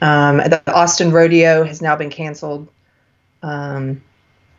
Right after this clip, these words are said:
but I will say, up until, like, as recently as two days ago,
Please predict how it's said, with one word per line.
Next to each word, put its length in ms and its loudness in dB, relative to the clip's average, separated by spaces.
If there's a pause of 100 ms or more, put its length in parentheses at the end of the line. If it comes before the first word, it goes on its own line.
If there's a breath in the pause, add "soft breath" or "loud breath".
(180)
but 420 2
I 120 2
will 160 -2
say, 680 0
up 160 -2
until, 680 -2
like, 260 -6 (960)
as 180 -2
recently 400 -2
as 120 -4
two 260 -2
days 300 2
ago, 480 -2